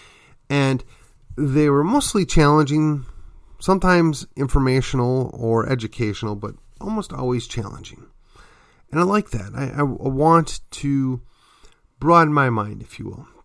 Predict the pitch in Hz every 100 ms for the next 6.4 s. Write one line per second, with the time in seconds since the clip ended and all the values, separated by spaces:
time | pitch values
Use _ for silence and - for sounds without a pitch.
0 | _ _ _ _ _ _ _ _ _ _
1 | _ _ - - 131 139 175 175 139 131
2 | 127 123 120 104 101 127 123 104 - -
3 | - _ _ - 110 113 110 - - 185
4 | - 113 104 117 _ _ _ _ _ _
5 | _ _ _ _ 113 107 - - 135 139
6 | 127 - 85 -